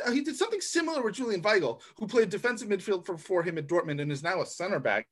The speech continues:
in, in, uh, I think, Bef-, at Benfica, um, where he wants to play with three defenders in possession. And as you can see right now, he started with Chelsea. He's just moved to a back three, right? Like, um,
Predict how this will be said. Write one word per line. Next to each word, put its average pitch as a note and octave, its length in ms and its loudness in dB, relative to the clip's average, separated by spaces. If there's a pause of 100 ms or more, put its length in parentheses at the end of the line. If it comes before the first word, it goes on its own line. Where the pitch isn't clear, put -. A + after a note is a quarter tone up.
in, A2+ 240 -8
in, A#2 340 -6
uh, G#2+ 240 -10
I - 60 -8
think, D3 240 -12
Bef-, G#2 120 -10 (200)
at A#2 220 -6
Benfica, A#2 480 -6 (420)
um, F#3 320 2 (140)
where G#3+ 180 6
he A#3 160 -2
wants C4+ 380 0
to - 140 -4
play A3 680 0 (560)
with F#3 260 6 (240)
three A#3 560 -4
defenders A3 800 0 (140)
in G#3 200 0
possession. F3+ 520 -2 (760)
And F#3 340 2 (140)
as F#3 180 4
you F3+ 80 -6
can D#3 120 -4
see C4+ 120 0
right F#3 160 4
now, F3+ 140 2
he E3+ 100 -2
started F3+ 380 6
with D3 80 -2
Chelsea. G#3+ 240 0
He's D3 140 -6
just D#3 180 -6
moved - 220 -2
to C#3+ 80 -2
a - 20 -4
back B2 260 0
three, F#3 300 -2
right? A2+ 160 0
Like, A#2 180 -6 (320)
um, E3 140 -2